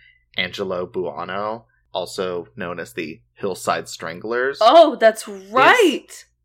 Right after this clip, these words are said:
Speaker 1: So he's perhaps the most high-profile person of interest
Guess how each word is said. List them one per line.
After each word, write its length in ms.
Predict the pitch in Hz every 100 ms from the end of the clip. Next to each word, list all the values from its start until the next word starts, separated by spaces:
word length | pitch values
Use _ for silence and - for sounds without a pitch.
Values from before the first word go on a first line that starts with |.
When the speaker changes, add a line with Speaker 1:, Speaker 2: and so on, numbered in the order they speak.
| _
Speaker 1:
So 180 | - 165
he's 280 | - 233 302
perhaps 560 | - 165 135 120 120
the 220 | 120 110 113
most 320 | 107 104 -
high-profile 1200 | - - 90 101 110 - 87 90 - 95 98 95
person 480 | - - 82 - 101
of 140 | 90
interest 720 | 87 76 - 107 113 117 -